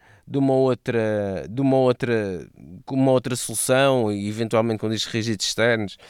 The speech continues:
eh, cartões de memória, U S Bs, et cetera. Memória, eh, é uma coisa que vale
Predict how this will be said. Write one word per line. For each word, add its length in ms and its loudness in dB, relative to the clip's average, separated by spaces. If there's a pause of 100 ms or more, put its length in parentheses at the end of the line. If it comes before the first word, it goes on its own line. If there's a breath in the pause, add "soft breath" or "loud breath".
(440 loud breath)
eh, 540 4
cartões 560 0
de 100 -8
memória, 880 0
U 100 -6
S 280 -2
Bs, 280 -2
et 160 -2
cetera. 480 -4
Memória, 800 4 (600 soft breath)
eh, 340 4
é 100 4
uma 200 4
coisa 340 0
que 180 -8
vale 400 4